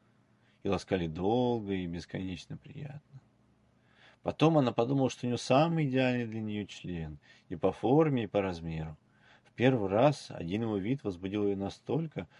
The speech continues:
что казалось, что она с него вовсе не слезет.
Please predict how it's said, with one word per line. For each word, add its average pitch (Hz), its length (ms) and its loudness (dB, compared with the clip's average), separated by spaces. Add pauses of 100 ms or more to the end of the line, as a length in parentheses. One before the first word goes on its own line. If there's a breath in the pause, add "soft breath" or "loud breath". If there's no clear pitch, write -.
(140 loud breath)
что - 180 -12
казалось, 110 720 2
что - 220 -10
она 101 180 -4
с - 300 -14
него 98 180 -2
вовсе 113 360 -6
не 113 80 -10
слезет. 110 460 -10